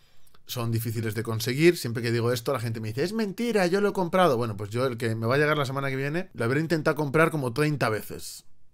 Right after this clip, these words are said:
Y siempre al final me lo deniegan, no está, me... pasan cosas. O sea, que eso de comprarlo de segunda mano no es verdad. Y luego son carísimos. La gente que dice, "No, los venden por quince euros". Pincha y escribe para que te lo manden. Vas a ver cómo es mentira. Valen una pasta.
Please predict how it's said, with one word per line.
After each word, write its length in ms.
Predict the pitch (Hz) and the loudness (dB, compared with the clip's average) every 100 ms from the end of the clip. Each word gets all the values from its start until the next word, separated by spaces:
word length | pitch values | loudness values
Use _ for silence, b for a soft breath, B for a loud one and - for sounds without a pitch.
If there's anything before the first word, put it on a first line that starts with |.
| - | -8
Y 80 | 113 | -4
siempre 240 | 131 131 | -2 -2
al 60 | 117 | -2
final 260 | 117 135 | -2 -2
me 80 | 139 | -2
lo 80 | 104 | -4
deniegan, 560 | 107 120 151 156 156 | -2 -2 -2 -2 -2
no 60 | 120 | -2
está, 560 | 113 - 160 165 165 131 | -4 -2 0 0 -2 -4
me... 240 | 107 92 87 87 - - - | -8 -8 -10 -12 -14 -16 -12
pasan 280 | - 107 110 | -8 -6 -8
cosas. 460 | 101 98 - - - | -8 -12 -14 -16 -16
O 40 | |
sea, 120 | - 78 | -14 -10
que 100 | 92 | -10
eso 160 | 110 | -6
de 80 | 120 | -4
comprarlo 340 | 113 113 113 | -4 -6 -4
de 60 | 110 | -6
segunda 300 | 113 113 113 | -6 -6 -6
mano 300 | 117 131 147 | -6 -6 -6
no 80 | 117 | -4
es 100 | 110 | -4
verdad. 380 | 117 127 170 175 | -2 0 0 -2
Y 100 | - | -4
luego 460 | 127 131 147 - - - | 2 4 6 4 0 -12
son 240 | - 143 | -4 -2
carísimos. 680 | 143 139 170 - 95 78 - | 4 6 6 4 -4 -8 -10
La 80 | 107 | -8
gente 200 | 127 123 | -6 -4
que 60 | |
dice, 180 | 117 117 | -4 -4
"No, 300 | 151 214 196 | -4 -2 -4
los 220 | 127 147 | -4 -4
venden 280 | 165 214 214 | -2 0 0
por 120 | 202 | -2
quince 300 | 180 202 180 190 | -2 -2 2 4
euros". 300 | 180 113 - | 4 0 -2
Pincha 480 | 160 165 - 196 | 0 0 2 2
y 60 | 151 | 2
escribe 340 | 117 160 156 | 0 2 4
para 140 | 131 127 | 4 2
que 80 | 117 | 2
te 100 | 120 | 0
lo 60 | |
manden. 340 | 104 101 95 107 | -2 -4 -8 -6
Vas 140 | 113 | -2
a 40 | |
ver 100 | 127 | -2
cómo 140 | 135 120 | -2 -4
es 80 | 120 | -6
mentira. 460 | 107 104 185 - - | -6 -6 -8 -8 -4
Valen 260 | 131 135 | 0 0
una 160 | 135 131 | 0 -2
pasta. 400 | 104 - - | -4 -8 -14